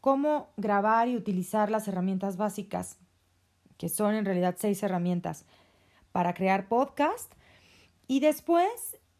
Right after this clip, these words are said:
otro video en donde está cómo editar el audio ya grabado y cómo importarlo de otras plataformas. Es muy sencillo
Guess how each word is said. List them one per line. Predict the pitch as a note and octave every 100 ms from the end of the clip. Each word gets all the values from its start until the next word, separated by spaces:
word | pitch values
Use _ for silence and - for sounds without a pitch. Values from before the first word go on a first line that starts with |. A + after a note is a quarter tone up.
| -
otro | B3+ C#4 D4 C#4+
video | D4+ D4+ D4 D4
en | A#3
donde | G#3 G#3
está | G3 - C4 D4+ -
cómo | C4 A#3+ B3 B3
editar | A3 G3+ F#3+ G#3+ G#3
el | G#3
audio | F#3+ F#3 F#3+ C4+ A4 _ _ _ _ _ _ _ _ _ _
ya | F#3+ G3+
grabado | F#3 F#3 F#3+ A3+ B3 D#4 F#4+
y | A#3+
cómo | G#3+ G#3 G#3
importarlo | G3+ F#3+ F3 F3 G3+ G#3+ A3 A#3+ B3+
de | F#3
otras | E3+ F3 F3+
plataformas. | - E3 E3+ - D#3+ D#3+ F3+
Es | C4 C4 -
muy | A#3+ B3 D4+ D#4+
sencillo | D#4+ A#3 F#3 G3 F#3 C4